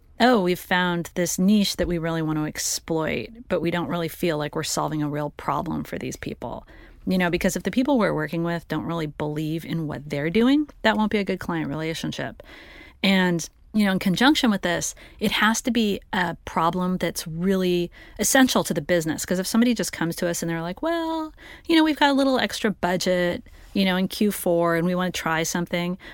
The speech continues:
that project will go terribly because nobody will be really invested in it, you know. And what clients don't really get is how much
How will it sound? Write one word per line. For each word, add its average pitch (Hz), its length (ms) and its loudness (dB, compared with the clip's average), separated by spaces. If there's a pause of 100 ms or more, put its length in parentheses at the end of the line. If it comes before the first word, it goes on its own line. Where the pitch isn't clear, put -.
(200)
that 247 160 4
project 208 480 2
will 185 160 0
go 160 320 0
terribly - 880 -4 (420)
because 175 880 2 (100)
nobody 208 340 6
will 180 140 2
be 180 120 2
really 165 240 0
invested 151 540 -2
in 147 100 -4
it, - 240 -8
you 185 80 2
know. 170 140 0
And 175 240 0 (360)
what 202 180 2
clients 294 460 2
don't 180 400 -2
really 175 320 -2
get 151 440 -2 (100)
is 170 200 -2
how 208 420 0
much 170 600 -2